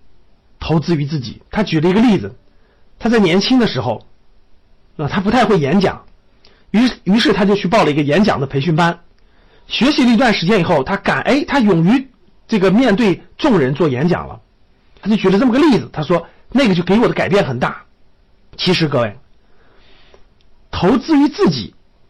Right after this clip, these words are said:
是指的是广义的投资。巴菲特还举了一个例子，他在做投资的时候，他为了调研这个上市公司，啊，他就想去，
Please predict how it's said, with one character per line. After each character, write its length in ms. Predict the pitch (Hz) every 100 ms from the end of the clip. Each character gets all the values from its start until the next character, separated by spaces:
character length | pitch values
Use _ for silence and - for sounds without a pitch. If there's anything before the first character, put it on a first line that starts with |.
| _ _ _
是 180 | - 208
指 120 | 160
的 80 | 135
是 140 | 135
广 320 | 135 156 107 175
义 100 | 190
的 80 |
投 180 | - 117
资。 220 | - 92 - _ _ _ _ _ _ _ _ _ - - - _
巴 140 | 220
菲 80 | 262
特 100 | 254
还 200 | 180 202
举 140 | 196 160
了 60 |
一 40 | 127
个 80 | 147
例 140 | 131
子， 140 | - - _ _ _ _ _ _
他 180 | - 262
在 120 | 277
做 120 | 240 269
投 200 | 151 151
资 120 | 208
的 100 | 220
时 80 | 151
候， 200 | 113 -
他 120 | 220
为 100 | 247
了 80 | 233
调 200 | 202 262
研 200 | 160 165
这 60 | 196
个 60 |
上 160 | 170 185
市 100 | 160
公 160 | 151 170
司， 280 | - 185 - _ _ _ _ _ _
啊， 100 | 208
他 120 | 311
就 80 | 330
想 180 | 233 175
去， 280 | 262 190